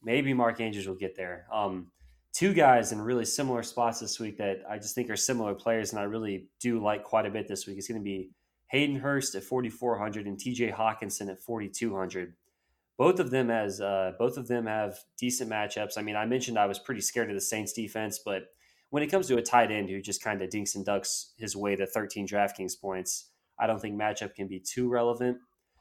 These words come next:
I actually think it can help, uh, the tight end a little bit if I think the wide receivers might struggle a little bit on the outside, which I think might be the case for Atlanta. Hayden Hurst has just been really solid. He's been putting up double-digit games pretty often lately.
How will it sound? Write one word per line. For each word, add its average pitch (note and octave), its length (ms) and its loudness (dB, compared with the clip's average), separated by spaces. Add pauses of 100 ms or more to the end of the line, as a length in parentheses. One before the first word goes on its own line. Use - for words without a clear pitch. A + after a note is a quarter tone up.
(120)
I A2+ 120 6
actually A2 180 0
think A#2 160 -2
it G#2+ 100 -6
can G2+ 120 -4
help, A2 400 2
uh, G#2 200 2
the G2 120 -6
tight G#2 240 4
end G2+ 120 0
a G2+ 60 2
little G2+ 220 0
bit G2+ 180 -2
if G2 140 -4
I G2 100 0
think G2 240 -8
the G2 80 -4
wide G2 200 0
receivers G2+ 440 -6
might G2 160 -4
struggle G#2 320 -4
a - 20 -4
little G2+ 160 -4
bit G2+ 100 -2
on G2 100 -2
the G2 100 -2
outside, G2 480 0
which G2 160 -6
I F#2+ 80 -4
think G2 180 -8
might G2 200 -6
be G2+ 100 -8
the G2 80 -10
case G2+ 320 -6
for G2+ 160 -8
Atlanta. G2+ 460 -6 (720)
Hayden B2+ 260 2
Hurst B2 240 0
has G#2+ 140 -8
just A2 160 -8
been G2+ 320 -6
really A#2 280 -2
solid. A2 420 4
He's G#2+ 120 -8
been G#2 120 -14
putting A2+ 220 -4
up G#2 140 -4
double-digit G#2+ 540 -2
games G#2 260 -4
pretty G#2+ 240 -10
often G2+ 360 -2
lately. G2 400 -2